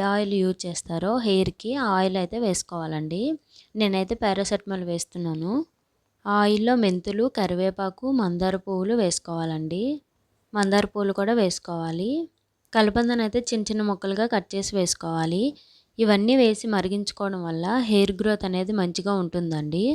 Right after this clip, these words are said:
డాండ్రఫ్ కూడా ఎక్కువ ఉన్న వాళ్ళకి ఈ ఆయిల్ అయితే మంచిగా యూజ్ అవుతుంది. ఇప్పుడు చాలామందికి జుట్టు ఎక్కువగా ఊడిపోతుంది కదా, ఇలా ఒకసారి ట్రై చేసి చూడండి. జుట్టు అయితే అస్సలు ఊడదండి. అప్పట్లో అయితే అసలు జుట్టు ఊడేది కాదండి,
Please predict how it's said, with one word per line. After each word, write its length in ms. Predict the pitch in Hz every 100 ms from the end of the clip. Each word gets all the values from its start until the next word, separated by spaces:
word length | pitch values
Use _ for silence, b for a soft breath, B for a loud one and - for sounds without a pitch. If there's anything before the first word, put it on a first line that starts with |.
| - _ _ -
డాండ్రఫ్ 300 | 208 233 233
కూడా 200 | - 233
ఎక్కువ 300 | 226 196 208
ఉన్న 120 | 202 202
వాళ్ళకి 300 | 196 190 220
ఈ 60 | 196
ఆయిల్ 240 | 180 190
అయితే 180 | 190 185
మంచిగా 380 | 214 180 175 196
యూజ్ 240 | 196 180 170
అవుతుంది. 540 | 170 - 170 160 170 233 285 _
ఇప్పుడు 240 | - 190
చాలామందికి 580 | 202 185 202 214 214 226
జుట్టు 280 | - 196 -
ఎక్కువగా 340 | 190 190 190 208
ఊడిపోతుంది 640 | 190 180 190 180 180 170
కదా, 340 | 165 160 170 196 269 302 _ -
ఇలా 240 | 196 208 214
ఒకసారి 380 | 190 - 196
ట్రై 200 | 180 190 185
చేసి 280 | 185 208 202
చూడండి. 440 | - 180 180 170 202 247
జుట్టు 300 | 208 185 208
అయితే 200 | 196 196
అస్సలు 320 | 185 - 196 180
ఊడదండి. 540 | 170 170 165 160 170 240 285 _ _ _
అప్పట్లో 400 | - 202 202 202
అయితే 220 | 190 185
అసలు 220 | 220 214 190
జుట్టు 240 | 180 -
ఊడేది 320 | 190 190 196
కాదండి, 520 | - 175 170 165 165